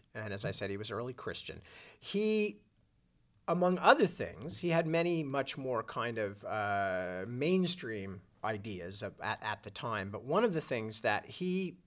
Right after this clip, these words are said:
believed and, and wrote about was the idea that if God is truly merciful. And if there is any point to God having mercy, essentially,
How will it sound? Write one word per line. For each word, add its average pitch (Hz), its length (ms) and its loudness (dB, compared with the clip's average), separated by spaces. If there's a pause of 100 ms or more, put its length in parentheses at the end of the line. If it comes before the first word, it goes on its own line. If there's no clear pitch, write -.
believed 143 760 -2
and, 120 240 -4
and 117 320 -6
wrote 160 180 6
about 92 340 2
was 120 180 -6
the 131 140 -2
idea 120 380 0
that 101 320 0 (640)
if 185 520 6 (840)
God 160 440 8
is 139 240 2
truly 143 960 2 (600)
merciful. 117 720 -2 (160)
And 120 380 -2
if 120 540 -2 (180)
there 135 320 4
is 131 500 2 (180)
any 175 240 4
point 175 600 -4
to 123 280 -2
God 117 320 2
having 101 380 0
mercy, 180 640 2 (200)
essentially, 156 840 2